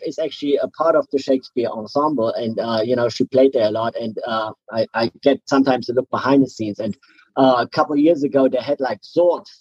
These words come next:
fighting scenes, and they had, uh, an ex-, an expert coming in to teach all these moves. Who knows? You know, maybe there are some moves that, you know, Richard can, uh, teach, you know, for an upcoming show. Uh, you, you never know. Now you know where to go and to get, like,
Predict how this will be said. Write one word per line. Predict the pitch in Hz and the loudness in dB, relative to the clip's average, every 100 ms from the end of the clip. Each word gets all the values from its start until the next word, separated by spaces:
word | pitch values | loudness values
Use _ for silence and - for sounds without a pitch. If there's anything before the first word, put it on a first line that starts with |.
| _ _ _ 147 | _ _ _ -4
fighting | 151 139 120 113 | -2 -2 -4 -8
scenes, | - 160 131 104 98 - | -6 0 0 0 -8 -8
and | 123 | -2
they | 131 | 2
had, | 143 165 - | 4 2 0
uh, | 135 131 127 | 0 0 0
an | 123 131 | -4 -2
ex-, | 127 - _ 139 | -2 -4 _ 0
an | 131 | 2
expert | 190 - 196 139 | 2 0 -2 -2
coming | - 131 127 | -2 -4 -2
in | 123 117 | -4 -6
to | 117 104 - | -8 -12 -6
teach | 165 190 190 - | 0 0 0 0
all | 127 123 | 2 2
these | 113 - | 0 0
moves. | 175 196 104 - - - _ _ _ - | 4 4 4 -4 -16 -20 _ _ _ 2
Who | 185 | 4
knows? | 233 220 143 139 | 6 4 4 0
You | 147 | -2
know, | 151 | -2
maybe | 156 165 175 | 0 0 2
there | 170 156 | 0 0
are | 156 | -2
some | 147 156 151 | -4 -6 -6
moves | 170 170 143 - | -6 -6 -6 2
that, | 143 135 | 4 4
you | 156 | 0
know, | 143 143 | 2 2
Richard | 160 - 135 - | 2 -2 -10 -4
can, | 147 139 135 143 | 0 0 0 -2
uh, | 139 131 120 _ _ _ - | 0 0 -2 _ _ _ -2
teach, | 180 165 147 - - - _ _ - | 2 2 0 -4 -14 -16 _ _ -4
you | 151 | 0
know, | 143 139 139 - _ _ _ - | 4 4 2 -4 _ _ _ -2
for | 139 | 0
an | |
upcoming | 135 147 151 135 127 | 0 -2 -2 -2 -2
show. | - 165 101 - - | -2 0 0 -4 -10
Uh, | 120 110 | -6 -6
you, | 117 131 135 | -4 -4 0
you | 135 | 2
never | 135 131 | 2 2
know. | 135 120 | 2 2
Now | 110 127 | 0 2
you | 135 | 2
know | 131 127 | 2 0
where | 123 113 | -2 -6
to | 107 | -2
go | 139 127 120 | 0 2 0
and | 104 - | -6 -12
to | 104 | -12
get, | 117 113 | -10 -8
like, | 104 | -8